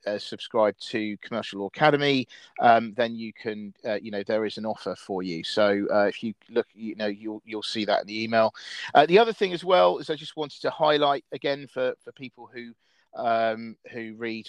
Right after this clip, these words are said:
um, Watson's Daily, I have now, uh, managed to, I've uploaded all of last year's,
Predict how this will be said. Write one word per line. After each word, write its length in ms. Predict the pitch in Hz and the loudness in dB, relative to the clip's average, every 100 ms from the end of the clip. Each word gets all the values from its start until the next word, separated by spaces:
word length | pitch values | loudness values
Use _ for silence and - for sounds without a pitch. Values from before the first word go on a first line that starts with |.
| - | -6
um, 180 | 113 107 | -6 -6
Watson's 360 | 113 - 113 | -10 -10 -8
Daily, 380 | - 113 110 104 _ _ - - | -2 0 0 -6 _ _ -6 4
I 140 | 131 | 4
have 240 | 127 151 | 4 -2
now, 520 | 156 180 127 107 123 - 147 | 0 0 0 -2 -8 -8 0
uh, 260 | 127 127 127 | 2 2 0
managed 420 | 139 127 123 - | -6 -6 -10 -14
to, 160 | 127 104 | -12 -4
I've 200 | 127 120 151 | -4 -2 -8
uploaded 760 | 156 143 139 135 117 107 107 _ - | -8 -4 -2 -2 -8 -14 -16 _ -8
all 560 | 156 160 165 165 160 151 | -2 0 0 0 -2 -4
of 200 | 135 135 | -6 -2
last 420 | 131 123 - - | 0 -2 -4 -10
year's, 520 | 127 117 113 107 | -6 -4 -6 -10